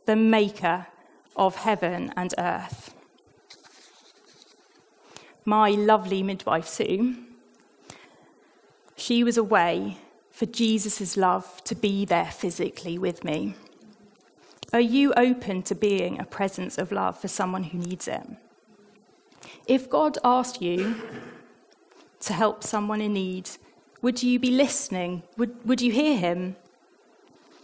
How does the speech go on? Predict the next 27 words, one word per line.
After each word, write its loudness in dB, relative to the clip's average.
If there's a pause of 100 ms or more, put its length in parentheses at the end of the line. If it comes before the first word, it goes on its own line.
(280)
Now, 4
I, 2 (120)
I 2
think 0
that 0
it's 0
really 6
important 2
that 0
we 0
always 0
identify -2 (120)
with -2
the -4
beaten -4
man 0
in -8
this -4
parable. -4 (1000)
We 6
need 2
to 2
understand 0 (760)
Jesus' 0
love 2
for -2
us -4